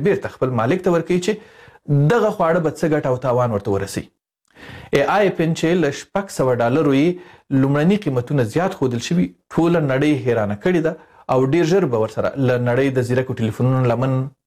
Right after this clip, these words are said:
ټوله شي. او له دې خو خبر یاست چې نړۍ کې په یو ځای اوسیدونکي لویې کورنۍ د آسیایانو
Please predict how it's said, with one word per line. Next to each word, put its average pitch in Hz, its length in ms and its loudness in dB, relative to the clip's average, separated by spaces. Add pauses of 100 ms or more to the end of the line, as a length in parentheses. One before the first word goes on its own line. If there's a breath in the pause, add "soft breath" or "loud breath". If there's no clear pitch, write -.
ټوله - 260 -2
شي. - 140 -8 (520)
او 139 100 2
له 170 100 2
دې 208 140 4
خو - 100 -8
خبر 165 300 0
یاست 127 200 -4
چې 127 80 2 (400)
نړۍ 156 300 2
کې 165 80 0 (100)
په 135 120 2
یو 156 180 2
ځای 147 140 2
اوسیدونکي 139 580 -2
لویې 156 340 2
کورنۍ 135 520 2
د 143 180 0
آسیایانو 131 540 0